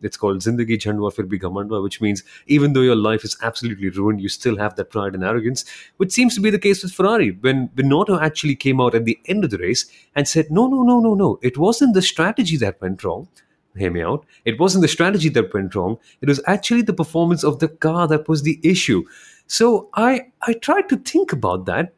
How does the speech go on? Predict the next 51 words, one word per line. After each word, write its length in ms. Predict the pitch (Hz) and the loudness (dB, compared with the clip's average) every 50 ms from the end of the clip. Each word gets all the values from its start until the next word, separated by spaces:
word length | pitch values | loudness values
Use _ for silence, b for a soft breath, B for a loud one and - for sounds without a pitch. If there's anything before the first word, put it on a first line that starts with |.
| _ _ - | _ _ -2
and 340 | - 175 185 190 185 170 147 - b b b b b b _ - | 2 2 4 4 2 2 -2 -4 b b b b b b _ -4
I, 180 | 175 175 160 170 | -2 -2 0 0
I 40 | |
have 140 | 180 190 170 | 2 2 4
only 220 | 208 262 277 254 214 | 4 4 4 4 4
made 220 | 202 202 202 180 | 4 4 2 2
half 340 | 139 - 175 165 165 160 - | 2 0 0 0 0 0 -2
of 180 | 156 143 - | -6 -4 -2
it. 160 | 147 139 - _ _ _ _ _ - - | -2 -2 -2 _ _ _ _ _ -4 -2
I 80 | 143 | 0
mean, 100 | 143 139 | 0 2
I, 280 | 127 139 143 131 147 151 | 2 2 2 2 2 2
I 20 | |
can 160 | 160 - 180 | 2 2 2
only 200 | 185 220 247 247 | 2 2 2 2
make 200 | 208 185 170 160 | 2 2 2 0
sense 200 | - - 139 127 | 2 0 0 0
of 140 | - 131 - | -2 -6 -6
half 260 | - 147 196 220 220 | -4 -2 -2 -2 0
of 120 | - 104 98 | -2 -2 -2
it 100 | 92 90 | 0 0
because 400 | 104 123 - 160 151 143 - B B B B B B | 0 2 2 2 2 2 0 B B B B B B
at 160 | 139 147 135 | -2 0 2
the 140 | 131 156 196 | 4 4 4
end 100 | 233 226 | 4 2
of 80 | 185 | 2
the 80 | 139 113 | 2 2
day, 260 | 95 92 95 - 123 | 2 2 2 2 0
it 180 | 123 113 120 - | -2 -2 -4 0
clearly 300 | 160 165 170 160 156 139 | 2 4 4 6 4 4
deciphers 460 | 117 104 - 127 123 117 - 117 110 | 2 0 0 2 2 2 0 0 0
into 140 | 110 101 101 | -2 -2 -4
the 80 | 101 | -6
fact 260 | - - 110 107 98 | -2 0 0 0 0
that, 240 | 98 110 104 - - - | 0 0 0 0 -2 0
oh, 80 | 151 147 | 2 4
well, 180 | 139 143 131 - - | 4 4 2 2 2
even 240 | 147 170 170 170 165 | 2 2 2 2 2
if 160 | 151 160 - | 0 2 2
we 100 | 131 110 | 0 2
had 300 | 104 113 117 117 98 95 | 2 2 0 0 -2 -2
boxed 260 | 107 107 - - - | -2 -2 -2 -2 -4
Leclerc 320 | 110 95 - 104 101 95 | -2 0 0 0 0 0
at 120 | - 98 90 | -2 -2 -2
the 80 | 101 | -2
right 260 | 90 90 87 90 - - | -2 -2 -2 -4 -6 -6
time, 260 | 98 87 90 101 117 - b b b b b | -6 -4 -4 -4 -6 -8 b b b b b
that 120 | 104 98 | -2 0
is, 240 | 98 95 98 92 - - - | 2 2 0 0 -4 -6 -4
along 340 | - 110 104 101 101 101 95 | -2 0 2 2 0 0 -2
with 120 | 98 92 | -6 -8